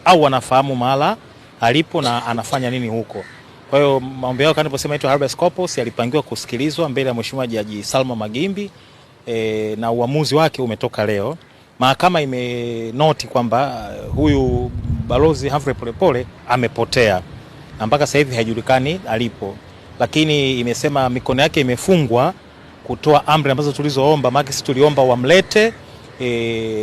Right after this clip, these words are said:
yeye au mwili wake mahakamani. E, kama ni yeye akiwa hai, basi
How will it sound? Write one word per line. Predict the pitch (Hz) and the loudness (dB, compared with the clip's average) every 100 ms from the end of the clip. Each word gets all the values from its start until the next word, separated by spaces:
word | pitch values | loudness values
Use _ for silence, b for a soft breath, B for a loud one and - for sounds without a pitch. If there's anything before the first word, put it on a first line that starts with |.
| 107 107 107 107 107 104 104 101 104 | -4 -4 -6 -8 -10 -10 -10 -10 0
yeye | 139 190 190 180 | 4 6 6 6
au | 147 143 | 2 2
mwili | 127 117 | 0 -2
wake | 127 170 180 | 2 2 0
mahakamani. | 139 117 113 117 156 190 202 196 - - - 123 | -2 -4 -2 -2 -2 -2 -4 -8 -18 -20 -18 -10
E, | 117 113 107 104 101 | -6 -6 -6 -8 -6
kama | - 156 | -4 -2
ni | 139 | 0
yeye | 139 160 | 2 2
akiwa | 127 170 139 | 0 -2 0
hai, | 165 151 | 0 0
basi | 143 - 139 123 | -4 -4 -10 -8